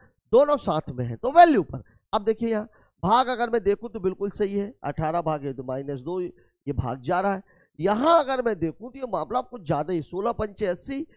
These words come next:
चार सौ का मामला है। ये वाला मामला कितने का है? चार सौ का। ये वाला मामला कितने का है? दो का। और चार सौ में से छः जोड़ेंगे, चार सौ छः आना चाहिए। मतलब एक चीज पक्की है कि इस गुणे को मुझे चेंज करना है।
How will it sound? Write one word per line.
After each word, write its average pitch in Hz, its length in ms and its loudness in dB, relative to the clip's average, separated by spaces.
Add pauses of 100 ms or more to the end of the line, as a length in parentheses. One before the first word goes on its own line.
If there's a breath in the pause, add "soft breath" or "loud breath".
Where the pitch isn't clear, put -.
(200 soft breath)
चार 247 220 4
सौ 180 180 -6
का - 140 -10
मामला 117 280 -10
है। 104 80 -10 (400)
ये 220 100 6
वाला 240 280 0
मामला 160 320 -4
कितने - 340 -12
का - 140 -12
है? 113 80 -8
चार 196 340 -2
सौ 151 180 -10
का। 151 220 -10 (380)
ये 220 100 4
वाला 226 240 2
मामला 147 320 -4
कितने 120 320 -14
का 131 140 -8
है? 120 80 -4
दो 214 200 0
का। 226 200 -6 (360 soft breath)
और 156 180 -8
चार 226 300 2
सौ 277 180 -2
में 233 120 0
से 202 160 -4
छः 233 240 0
जोड़ेंगे, 180 400 -2
चार 117 220 -8
सौ 170 160 -16
छः 226 240 -6
आना 180 140 -10
चाहिए। 175 220 -14 (360 soft breath)
मतलब 190 340 0
एक 151 180 -6
चीज - 220 -12 (100)
पक्की 254 380 6
है 170 120 6 (360 soft breath)
कि 160 60 -10 (200)
इस 277 320 -6
गुणे 160 220 -2
को 151 220 -8
मुझे 120 280 -4
चेंज 214 440 0
करना 107 320 -12
है। 104 80 -14